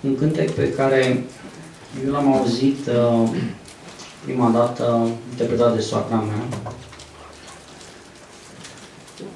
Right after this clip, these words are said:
Este un cântec, uh, este o baladă până la urmă, sau are o tentă de baladă. Este un cântec haiducesc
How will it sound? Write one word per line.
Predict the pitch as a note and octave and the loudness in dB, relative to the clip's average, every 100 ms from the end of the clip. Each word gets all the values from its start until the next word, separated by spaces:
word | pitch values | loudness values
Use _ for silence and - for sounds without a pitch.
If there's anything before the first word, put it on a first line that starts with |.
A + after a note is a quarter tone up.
| - - | -16 -4
Este | E3 G3 | 0 6
un | F#3+ F3+ | 6 8
cântec, | F#3 F#3 E3+ E3 E3 | 6 6 4 4 6
uh, | E3 D#3+ D#3 D#3 D#3 D3+ - - - - | 10 10 10 10 8 4 0 -12 -16 -4
este | G#3 | 2
o | |
baladă | G3 A3 - - | 4 6 4 2
până | - A2+ A2+ | 2 4 4
la | A2 | 4
urmă, | G#2+ A2 C3+ D3+ - - - - - | 2 2 2 -2 -10 -20 -20 -20 -10
sau | - A2+ | 2 4
are | A#2+ | 6
o | A2+ | 4
tentă | A#2+ B2 | 4 4
de | A2+ | 4
baladă. | A2 G#2 G2+ G2+ A2+ B2+ - - - - - - - - - - - - - - - - - - - - - - - - - - - - - - - - - - - - - - - - - - - - - - - - | 2 2 4 2 0 -4 -8 -14 -16 -18 -20 -20 -20 -20 -20 -20 -20 -20 -18 -18 -16 -18 -18 -20 -18 -18 -20 -20 -20 -20 -20 -20 -20 -20 -20 -20 -20 -20 -20 -18 -16 -16 -20 -20 -20 -20 -20 -20 -20 -20 -20 -20 -18 -8
Este | - | 2
un | E3+ E3+ | 4 6
cântec | E3+ D3+ D3+ | 6 6 6
haiducesc | D3 C3 B2+ A#2+ - | 6 6 4 4 2